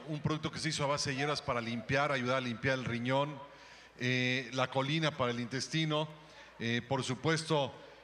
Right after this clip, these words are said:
hay productos maravillosos como el Mimis que acabamos de lanzar, que hay unos resultados impresionantes para toda la gente que le cuesta trabajo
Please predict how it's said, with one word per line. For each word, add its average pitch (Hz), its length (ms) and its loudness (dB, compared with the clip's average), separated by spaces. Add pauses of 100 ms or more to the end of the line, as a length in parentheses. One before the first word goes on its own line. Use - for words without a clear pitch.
hay 127 120 2
productos 147 600 -2
maravillosos 127 480 0
como 127 180 0
el 123 80 2
Mimis 147 340 0
que 135 60 -4
acabamos 127 260 0
de 127 60 0
lanzar, 123 260 0
que 139 120 0
hay 139 40 2
unos 139 200 -2
resultados 120 560 -2
impresionantes 120 760 -2
para 113 200 0
toda 131 160 -2
la 123 100 0
gente 131 280 -4
que 117 120 -4
le 110 100 0
cuesta 123 300 -2
trabajo 120 560 0